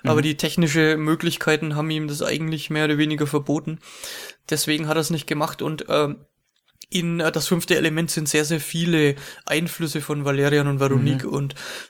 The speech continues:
Speaker 2: oder, oder Laureline, wie es im Original heißt. Und ich liebe ja dieses Comic und, äh, ich bin wahrscheinlich auf den Film mit Ready Player One so mit am gespanntesten, wobei ich bei
Speaker 1: <laughs>
Speaker 2: Ready Player One wahrscheinlich de-,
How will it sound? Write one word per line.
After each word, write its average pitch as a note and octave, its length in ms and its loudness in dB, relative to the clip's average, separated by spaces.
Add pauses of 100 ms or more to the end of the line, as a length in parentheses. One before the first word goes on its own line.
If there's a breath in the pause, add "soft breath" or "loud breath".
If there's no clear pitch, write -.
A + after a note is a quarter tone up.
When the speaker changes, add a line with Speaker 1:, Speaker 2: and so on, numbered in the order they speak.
(160)
Speaker 2:
oder, D3 260 2
oder C#3+ 160 4
Laureline, D3 580 4
wie D3 40 0
es C#3 100 -2
im C#3+ 140 0
Original C#3+ 440 2
heißt. C#3 360 0
Und D3+ 180 -2
ich C#3+ 120 -6
liebe E3+ 260 6
ja D#3+ 80 4
dieses D#3 260 -4
Comic E3+ 460 -4
und, D3+ 400 -4 (800 loud breath)
äh, D3 200 -2
ich - 220 -6
bin D#3+ 480 -2 (1000)
wahrscheinlich E3+ 600 0
auf F3+ 220 0
den F3+ 280 2
Film F#3+ 380 2
mit F#3 160 2
Ready E3+ 320 2
Player E3 460 2
One F3 280 2
so F3+ 140 0
mit F3+ 180 0
am E3+ 140 0
gespanntesten, E3+ 680 -4
wobei D#3+ 240 2
ich A2+ 120 0
bei D#3 80 4
Speaker 1:
<laughs> D3 40 4
Speaker 2:
Ready D3+ 220 2
Player D#3 300 4
One D#3 160 2
wahrscheinlich D3+ 380 0
de-, D3+ 160 0